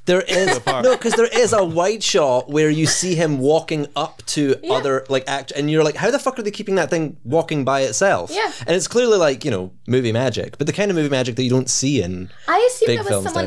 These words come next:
Speaker 1: now.
Speaker 3: in it. Like
Speaker 1: That's possible, yeah, 'cause
Speaker 3: Yeah.
Speaker 1: it, he's sort of, like, covered in robes, but it doesn't
Speaker 3: Mm.
Speaker 1: like, it's just, it's really clever. They've, like, had a
Speaker 3: Yeah.
Speaker 1: lot of fun working out how to kind of depict this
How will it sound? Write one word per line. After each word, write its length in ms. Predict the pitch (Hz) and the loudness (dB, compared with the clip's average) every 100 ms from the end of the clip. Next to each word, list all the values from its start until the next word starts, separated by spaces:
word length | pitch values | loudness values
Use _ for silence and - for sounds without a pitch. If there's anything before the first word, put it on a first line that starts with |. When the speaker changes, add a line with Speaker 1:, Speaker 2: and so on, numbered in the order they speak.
| 92 | -4
Speaker 1:
now. 80 | 311 | -4
Speaker 3:
in 60 | |
it. 160 | 98 - - - - - - - | -6 -10 -16 -18 -18 -16 -16 -14
Like 140 | 110 - | -12 -6
Speaker 1:
That's 160 | 165 | -6
possible, 580 | - 147 147 - 104 98 | -4 -2 -2 -2 0 2
yeah, 220 | 104 107 101 | 2 0 0
'cause 160 | 170 | 2
Speaker 3:
Yeah. 60 | 190 | 2
Speaker 1:
it, 20 | |
he's 200 | 175 165 | 0 -2
sort 120 | 175 208 | 0 2
of, 60 | |
like, 140 | 202 196 | 2 0
covered 180 | 190 | -2
in 180 | 180 143 | -2 0
robes, 360 | 131 147 127 104 | 2 2 0 -4
but 140 | - | -6
it 80 | 123 | -2
doesn't 260 | 135 147 247 | 0 0 -2
Speaker 3:
Mm. 280 | 247 247 247 - - | -4 -6 -10 -14 -6
Speaker 1:
like, 220 | 135 135 - - - - | -4 -4 -6 -20 -20 -18
it's 380 | - - 143 - | -10 -4 -4 -2
just, 260 | 190 - | -4 -4
it's 320 | - - 143 175 | -10 -6 -4 0
really 140 | 196 | 0
clever. 380 | - 165 120 92 | 2 0 0 -2
They've, 140 | 120 117 | -2 0
like, 180 | 120 - | -2 -2
had 160 | 135 | 0
a 60 | 127 | 2
Speaker 3:
Yeah. 120 | 117 | 2
Speaker 1:
lot 120 | 123 | 0
of 80 | 120 | -2
fun 360 | - 123 113 104 | -4 -2 -2 -2
working 320 | 107 104 110 | -2 -2 -4
out 180 | 107 - | -4 -4
how 320 | - 113 104 | -6 -4 -4
to 300 | 104 - 104 | -6 -4 -4
kind 240 | 98 101 98 | -4 -4 -4
of 80 | 90 | -4
depict 400 | 101 104 - - | -4 -4 -6 -6
this 340 | 92 - - | -6 -4 -8